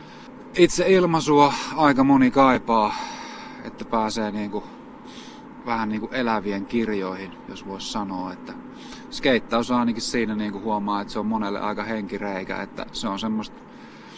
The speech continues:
yhdessä tekemistä ja itsensä ilmaisua, missä ei ole se kilpailu niinku ensimmäinen asia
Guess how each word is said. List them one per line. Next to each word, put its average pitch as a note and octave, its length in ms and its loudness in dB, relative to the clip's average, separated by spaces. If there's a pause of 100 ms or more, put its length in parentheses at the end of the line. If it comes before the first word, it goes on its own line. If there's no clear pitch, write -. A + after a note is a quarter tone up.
(240)
yhdessä B2+ 440 2
tekemistä G#2+ 680 0
ja G#2 260 -2
itsensä A2 400 -4
ilmaisua, G2 640 -4 (840)
missä A2 320 -2 (140)
ei A2 240 0
ole A2 40 0
se B2+ 160 -6
kilpailu G#2 600 0
niinku G2 380 -6
ensimmäinen F#2+ 580 -6
asia G2 360 -6